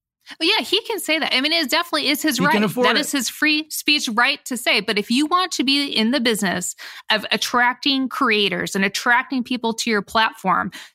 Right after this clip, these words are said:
Speaker 1: to go out and say, you know, "This person hates humanity because he pulled my stock and I disagree with his politics," you are creating a culture that is not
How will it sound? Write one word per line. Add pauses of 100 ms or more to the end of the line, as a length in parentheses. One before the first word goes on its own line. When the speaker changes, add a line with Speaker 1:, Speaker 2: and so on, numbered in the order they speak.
Speaker 1:
to
go
out
and
say, (220)
you
know,
"This
person
hates
humanity
because
he
pulled
my
stock
and
I
disagree
with
his
politics," (400)
you
are
creating (340)
a
culture
that
is
not